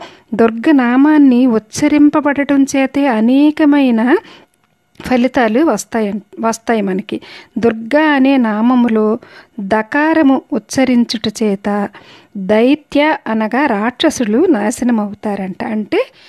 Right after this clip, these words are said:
మన మనసులోనున్న రాక్షసులు నాశనమవుతారంట. "ఓం దుర్గాయై నమః" అని మనము అనుకుంటే. అందుకని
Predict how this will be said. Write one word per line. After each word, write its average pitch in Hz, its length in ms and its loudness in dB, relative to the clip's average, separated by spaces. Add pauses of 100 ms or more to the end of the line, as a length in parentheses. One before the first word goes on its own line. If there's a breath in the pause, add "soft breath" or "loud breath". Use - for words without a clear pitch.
(280 loud breath)
మన 208 160 -6
మనసులోనున్న 208 800 -4
రాక్షసులు 202 640 -4
నాశనమవుతారంట. 202 1120 -4
"ఓం 208 380 -2
దుర్గాయై 208 680 -4
నమః" 208 520 -2 (500 loud breath)
అని 220 300 -6 (280)
మనము 202 500 -4
అనుకుంటే. 202 600 -6 (400 loud breath)
అందుకని 220 520 -4